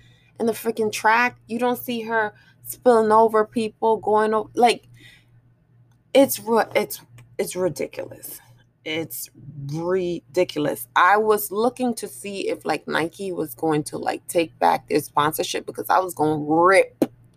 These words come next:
Nike up on my platform. Yes, Nike.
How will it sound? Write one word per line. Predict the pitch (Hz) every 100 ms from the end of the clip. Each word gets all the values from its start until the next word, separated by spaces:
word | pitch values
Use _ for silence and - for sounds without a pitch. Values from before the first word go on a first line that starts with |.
| _
Nike | 165 156 165 - - - _ _ _ _
up | 170 160 _ -
on | 147
my | 143
platform. | 139 135 - - - -
Yes, | 123 175 165 151
Nike. | 147 - -